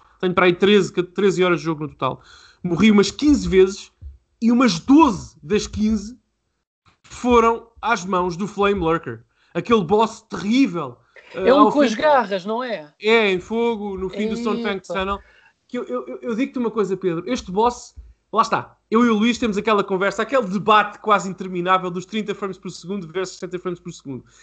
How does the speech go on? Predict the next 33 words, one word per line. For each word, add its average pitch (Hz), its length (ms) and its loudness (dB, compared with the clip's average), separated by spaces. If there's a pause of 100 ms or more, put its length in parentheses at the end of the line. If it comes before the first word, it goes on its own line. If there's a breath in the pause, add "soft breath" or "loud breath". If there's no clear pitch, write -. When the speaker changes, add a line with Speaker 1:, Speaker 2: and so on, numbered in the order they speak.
(160 soft breath)
Speaker 1:
Eu 277 120 2
perdi 262 480 0 (120)
tantas 220 260 0
vezes 240 180 -2
por 214 140 -4
duas 269 180 0
coisas. 127 300 -2
Em - 140 -6
primeiro 208 180 -2
lugar, 196 160 2
por 170 140 -2
azelice. 165 480 -6 (340)
Sempre 220 400 0
Speaker 2:
Hum. - 40 -20
Speaker 1:
por 170 120 -4
azelice. 165 420 -8 (300)
E 415 100 -8
depois, 262 480 -2 (300)
porque - 200 -8
de - 80 -20
facto, 202 440 0
eu 330 80 2
estou 339 240 0
habituado 247 500 2
a 262 40 -4
lutar 233 340 -4
com 269 80 -6
aquele 262 220 -6
boss 214 260 -2
no 233 80 -6
Demon's 233 300 -2
Souls 214 180 -4
originais, 220 560 0